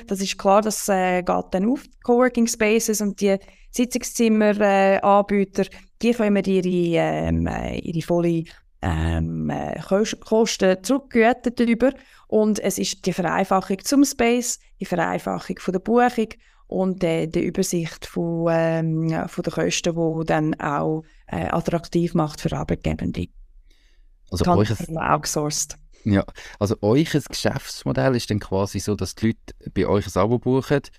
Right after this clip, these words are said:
Speaker 2: ihr eigentlich dann einfach an jeder Buchung eine gewisse Provision habt und einen, einen gewissen Teil an Coworking Space weitergebt.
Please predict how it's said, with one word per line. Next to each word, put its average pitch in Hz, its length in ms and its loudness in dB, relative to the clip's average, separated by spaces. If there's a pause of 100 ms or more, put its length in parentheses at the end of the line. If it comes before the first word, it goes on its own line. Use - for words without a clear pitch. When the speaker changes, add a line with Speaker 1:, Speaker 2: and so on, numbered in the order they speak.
(360)
Speaker 2:
ihr 113 480 4
eigentlich 98 520 2
dann 95 160 2
einfach - 260 -4 (240)
an 92 140 -2
jeder 95 260 0
Buchung 95 360 0
eine 85 100 -6
gewisse - 260 -6
Provision 92 560 0
habt 113 260 2
und 87 300 -6
einen, 90 240 -2
einen 85 260 -2
gewissen 90 320 -2
Teil 85 240 0
an 87 100 0
Coworking 85 540 0
Space 82 400 -2
weitergebt. - 680 -6